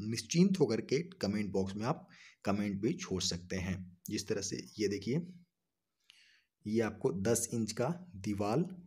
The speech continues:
दिख रहा होगा। ये देखिए, दो ईंट लगे हैं, दस इंच का ये दीवार है। और तो आपने देखा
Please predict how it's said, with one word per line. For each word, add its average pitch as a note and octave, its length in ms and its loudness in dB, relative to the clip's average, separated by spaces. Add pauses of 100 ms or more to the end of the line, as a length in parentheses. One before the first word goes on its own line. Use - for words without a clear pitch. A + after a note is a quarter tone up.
(260)
दिख A2 200 2
रहा G#2 120 0
होगा। G2 300 2 (1800)
ये F#2+ 200 -2
देखिए, F#2+ 320 -6 (340)
दो G#2 280 -2
ईंट A2 220 -4
लगे G#2+ 200 2
हैं, A#2+ 200 0
दस A2 220 -2
इंच A2 160 -4
का A2 120 2
ये A2 140 4
दीवार G#2+ 340 2
है। C3+ 120 2 (920)
और F#2+ 220 0 (420)
तो D#3+ 80 10
आपने F#3 260 10
देखा E3+ 260 12